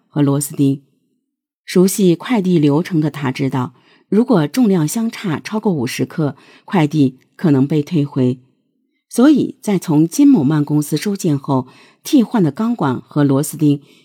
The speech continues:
要与黄金重量相当。岂料他事先准备的钢管和螺丝钉居然还差一点重量。那一刻，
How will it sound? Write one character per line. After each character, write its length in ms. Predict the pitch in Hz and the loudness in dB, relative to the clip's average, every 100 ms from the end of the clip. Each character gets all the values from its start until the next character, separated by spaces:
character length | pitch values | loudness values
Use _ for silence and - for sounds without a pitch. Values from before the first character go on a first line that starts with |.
| - | -2
要 180 | 285 233 | 2 2
与 180 | 151 143 | 2 -2
黄 320 | - 147 156 | -2 0 0
金 180 | 240 247 | 0 0
重 180 | 277 | 0
量 220 | 165 151 139 | 0 0 -2
相 240 | 151 143 | -4 -2
当。 280 | 143 139 139 _ _ _ _ _ _ _ _ - | -2 -4 -6 _ _ _ _ _ _ _ _ -8
岂 160 | - | 4
料 320 | 151 147 139 - _ _ | 4 4 0 -6 _ _
他 120 | - | -4
事 200 | 262 320 | 0 0
先 240 | 233 254 262 | 2 2 2
准 220 | 185 147 | 2 -2
备 120 | 180 | 0
的 100 | 165 | 0
钢 200 | 143 185 | 0 -2
管 200 | 180 143 | 0 -2
和 140 | 147 143 | 0 0
螺 140 | 143 | 0
丝 140 | 147 151 | -2 0
钉 240 | 147 143 _ _ _ - | 0 0 _ _ _ 0
居 140 | 302 | 2
然 260 | 185 147 185 _ | 4 0 -2 _
还 180 | - 208 | -4 -4
差 320 | - 320 302 | -4 -2 0
一 100 | 160 | 0
点 200 | 143 127 | -2 -2
重 220 | 147 143 | 0 2
量。 240 | 135 123 _ _ _ _ _ _ _ - | 0 -4 _ _ _ _ _ _ _ -2
那 180 | 269 226 | 0 0
一 120 | 143 | -2
刻， 340 | - 170 143 | -2 -2 -2